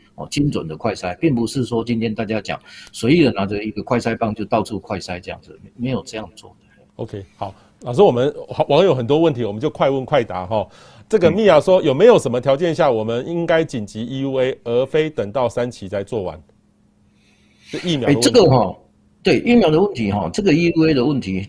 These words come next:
Speaker 1: 其实说真的，还，这还是要，我，我们虽然看到这些，呃，不管是高端也好，爆出的很成功的这些数据哈，但是我还是觉得科学证据为了保障人民的安全跟它的这个，呃，有效性哈，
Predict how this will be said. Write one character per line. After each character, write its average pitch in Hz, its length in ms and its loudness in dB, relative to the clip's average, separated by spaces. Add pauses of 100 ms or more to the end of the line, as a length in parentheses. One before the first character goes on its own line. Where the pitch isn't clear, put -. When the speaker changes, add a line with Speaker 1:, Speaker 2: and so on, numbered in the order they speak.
Speaker 1:
其 151 180 0
实 135 180 0
说 139 160 -2
真 147 140 -2
的， - 240 -6
还， - 140 -16
这 170 300 -2
还 - 180 -8
是 151 120 -2
要， 156 160 4 (580)
我， 139 180 -2
我 113 60 0
们 143 120 4
虽 233 120 6
然 190 120 8
看 180 180 2
到 170 160 6
这 147 120 0
些， 139 380 0 (100)
呃， 90 280 -6
不 - 140 -4
管 131 140 2
是 131 80 -2
高 139 160 2
端 135 160 2
也 120 220 2
好， 92 60 -2
爆 143 200 2
出 139 120 -4
的 120 120 0
很 90 120 -4
成 110 180 -4
功 127 160 0
的 113 100 0
这 113 140 -4
些 107 280 -6
数 110 200 -8
据 98 240 -8
哈， 85 120 -12 (260)
但 202 140 2
是 196 120 4
我 110 160 2
还 123 140 0
是 143 120 -4
觉 117 160 -2
得 107 140 -2
科 180 200 2
学 123 180 2
证 131 200 0
据 127 140 -2
为 143 120 2
了 107 80 0
保 90 200 -4
障 127 220 -2
人 104 100 -4
民 110 160 -4
的 101 100 -8
安 123 200 -2
全 98 240 -8
跟 117 180 -4 (640)
它 127 120 0
的 110 160 -2
这 - 180 -14
个， 90 180 -8 (240)
呃， 82 200 -12 (140)
有 82 160 -10
效 135 200 2
性 98 280 -6
哈， - 100 -18